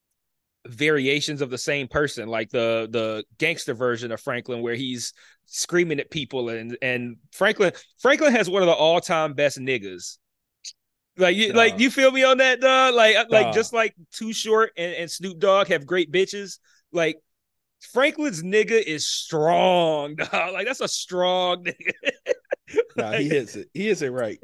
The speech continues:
Speaker 2: He hits it right.
Speaker 1: <laughs> Anytime he says nigga, I'm a big fan. And I, I'm gonna say this because, uh, I, if Baylor hasn't seen it yet,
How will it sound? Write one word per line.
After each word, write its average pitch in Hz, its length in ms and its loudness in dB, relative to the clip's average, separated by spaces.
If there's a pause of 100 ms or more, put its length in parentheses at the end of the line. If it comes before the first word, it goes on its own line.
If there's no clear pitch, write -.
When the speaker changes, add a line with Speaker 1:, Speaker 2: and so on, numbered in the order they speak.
Speaker 2:
He 196 160 -8
hits 175 160 -4
it 120 80 -8
right. 101 320 -10 (580)
Speaker 1:
<laughs> - 320 -6
Anytime 247 640 -2
he 226 100 -8
says 190 360 -6
nigga, 175 240 -2
I'm 165 100 -4
a 160 60 -8
big 165 160 -6
fan. 165 180 -4 (300)
And 190 160 2
I, 202 160 0
I'm 214 140 0
gonna 214 140 0
say 202 220 0
this 185 300 -2
because, 160 520 -4
uh, 160 200 -4
I, 160 180 -2
if 170 180 -4
Baylor 175 280 0
hasn't 156 240 -2
seen 170 240 -6
it 156 80 -8
yet, 165 240 0